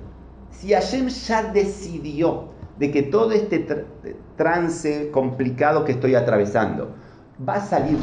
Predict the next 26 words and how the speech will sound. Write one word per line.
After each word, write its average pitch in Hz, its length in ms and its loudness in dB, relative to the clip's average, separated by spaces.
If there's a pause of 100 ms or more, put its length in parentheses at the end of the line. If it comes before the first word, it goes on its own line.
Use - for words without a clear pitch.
todo 135 280 4
bien? 98 380 0 (440)
Entonces, - 320 -6
¿por - 160 -6
qué 87 80 -6
me 92 80 -4
voy 90 80 0
a - 60 -6
preocupar? 107 400 -6 (3750)
No 156 100 0
me 240 100 -2
caliento, 311 500 0 (440)
estoy 151 160 0
tranquilo, 220 640 2
porque 147 260 4
en 143 100 4
definitiva 175 920 2 (760)
tengo - 600 0 (300)
tranquilidad 147 840 2
de 143 120 -4
que - 80 -6
va 117 80 2
a - 40 0
salir 135 220 -4
todo 185 140 2
bien. 190 200 2